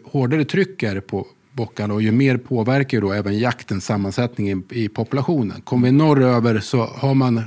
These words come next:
ganska glesa rådjursstammar, och jakten utgör en väldigt liten andel av dödligheten för rådjuren. Så att, att skjuta någon bock på våren där spelar ingen roll för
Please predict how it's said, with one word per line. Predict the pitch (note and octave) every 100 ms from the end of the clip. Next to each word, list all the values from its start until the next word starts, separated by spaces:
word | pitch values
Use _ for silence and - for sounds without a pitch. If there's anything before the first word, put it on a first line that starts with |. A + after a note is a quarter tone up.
| -
ganska | D3 D3 B2
glesa | B2+ C3+ G2 B2
rådjursstammar, | A#2+ A2 - A#2 A2+
och | A2
jakten | A#2 B2 - B2
utgör | A#2+ A#2
en | G#2+
väldigt | A2 G2+
liten | A2+ D3 A2 - D3
andel | - C3 A2 D#3+ C#3
av | G#2
dödligheten | A2 D3+ A#2+ C3 A3 A3+ G2+
för | F#2+
rådjuren. | F#2 G#2 A2
Så | C#3
att, | B2 - -
att | C3
skjuta | - D3 C#3 E3
någon | D3+
bock | B2 A2+
på | -
våren | B2 C#3 A#2
där | A#2 G2
spelar | - G#2+
ingen | G#2+ A2+
roll | C#3+ F#2+
för | - G#2